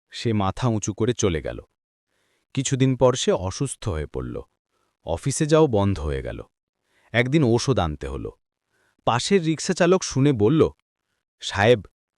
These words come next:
আপনি চিন্তা করবেন না, আমি নিয়ে আসছি।" প্রতিদিন সে তাকে ডাক্তারখানায় নিয়ে যেত।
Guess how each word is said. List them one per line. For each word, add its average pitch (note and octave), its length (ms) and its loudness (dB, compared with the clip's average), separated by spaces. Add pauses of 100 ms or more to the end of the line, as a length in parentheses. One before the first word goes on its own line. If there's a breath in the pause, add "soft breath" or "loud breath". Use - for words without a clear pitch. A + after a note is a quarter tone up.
আপনি G2+ 360 -2
চিন্তা C3+ 300 0
করবেন E3 340 4
না, F2+ 220 0 (340)
আমি C#3+ 260 4
নিয়ে F3+ 220 4
আসছি।" - 380 -2 (800)
প্রতিদিন A3 520 2
সে A#3+ 160 -2
তাকে E3 280 -2
ডাক্তারখানায় B2 680 0
নিয়ে F2+ 200 0
যেত। C2 240 -12